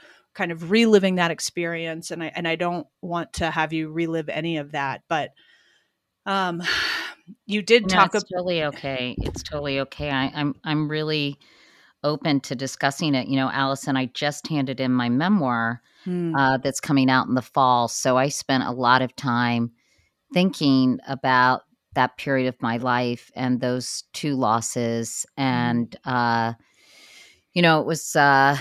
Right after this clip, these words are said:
Speaker 2: it was, it was hard, but also I think part, part of the healing process. So I feel totally comfortable, like, talking about any aspect of that experience.
Speaker 1: I appreciate that. I always wanna check with people ahead of time, but,
Speaker 2: Yeah.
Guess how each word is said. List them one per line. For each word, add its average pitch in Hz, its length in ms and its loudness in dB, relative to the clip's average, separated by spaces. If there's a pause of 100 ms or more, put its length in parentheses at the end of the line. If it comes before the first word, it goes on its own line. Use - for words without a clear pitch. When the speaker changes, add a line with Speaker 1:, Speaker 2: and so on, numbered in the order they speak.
(280)
Speaker 2:
it 170 120 0
was, 170 240 0 (100)
it 160 180 -4
was 151 140 -4
hard, 160 540 4
but 135 100 2
also 131 800 2 (160)
I 135 120 -6
think 127 360 -4 (380)
part, 131 380 2 (440)
part 151 200 0
of 143 60 -2
the 135 80 -4
healing 135 340 0
process. 120 460 -2
So - 100 0
I 139 120 2
feel 143 200 -2
totally 135 440 -4
comfortable, 123 800 -2 (100)
like, 120 200 -6
talking 131 400 2
about 120 300 0
any 123 280 -2
aspect 113 640 -6
of 113 140 -8
that 113 180 -2
experience. 107 840 -8 (200)
Speaker 1:
I 196 60 -8
appreciate 180 480 -6
that. 156 220 -4
I 160 160 -8
always 156 260 -10
wanna 160 180 -12
check 156 300 -12
with 170 140 -16
people 147 300 -14
ahead 151 180 -14
of 147 80 -14
time, 143 420 -16
but, 135 80 -4
Speaker 2:
Yeah. 107 200 -2